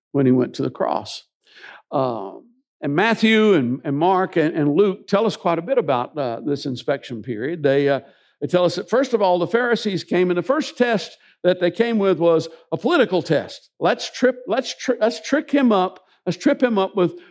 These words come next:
with political things. Uh, they sent their disciples to him along with the Herodians. "Teacher," they said, "we know that you are a man of integrity and that you teach the way of God in accordance with the truth.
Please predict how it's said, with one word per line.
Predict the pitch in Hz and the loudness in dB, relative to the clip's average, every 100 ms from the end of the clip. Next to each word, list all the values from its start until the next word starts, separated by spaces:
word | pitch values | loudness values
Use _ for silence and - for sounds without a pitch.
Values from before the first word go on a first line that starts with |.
| - | -2
with | 175 | 0
political | 196 214 226 208 170 | 2 2 2 2 0
things. | 117 131 104 78 - _ _ _ | -2 -6 -6 -10 -16 _ _ _
Uh, | - 156 143 131 123 113 _ _ - _ _ _ 220 | 0 2 2 0 -2 -6 _ _ -20 _ _ _ -14
they | 208 175 | 0 2
sent | 170 - 226 202 | 2 0 0 0
their | 185 | 0
disciples | 170 - 220 247 240 240 220 | 0 -2 0 2 2 0 2
to | 214 | 2
him | 214 226 226 214 | 4 4 2 0
along | 160 175 190 | 0 0 2
with | 180 | 0
the | 170 | -2
Herodians. | 151 165 190 196 190 202 | 0 0 2 2 2 0
"Teacher," | - 285 320 - 185 - _ _ _ _ _ _ _ | 0 2 2 2 -2 -2 _ _ _ _ _ _ _
they | 151 151 | 0 0
said, | - 143 110 _ _ _ _ _ _ _ | -2 -4 -4 _ _ _ _ _ _ _
"we | - 220 311 | 2 4 6
know | 277 285 | 4 4
that | 240 208 214 | 4 2 4
you | 220 | 2
are | 214 | 4
a | 175 | 2
man | 170 180 | 2 2
of | 170 | 2
integrity | 170 170 156 131 101 95 78 _ _ _ _ _ _ | 0 0 -2 -4 -6 -20 -20 _ _ _ _ _ _
and | 147 156 | 2 4
that | 180 - | 4 2
you | 214 | 2
teach | - 208 208 - | 2 0 0 -2
the | 196 | 0
way | 190 180 | 2 2
of | 160 | 2
God | 151 165 165 165 | 0 0 0 0
in | 160 | -2
accordance | 151 165 175 165 165 | -4 -2 0 0 -2
with | 160 151 | -4 -4
the | |
truth. | 151 - 170 175 170 - | -10 0 2 2 -2 -8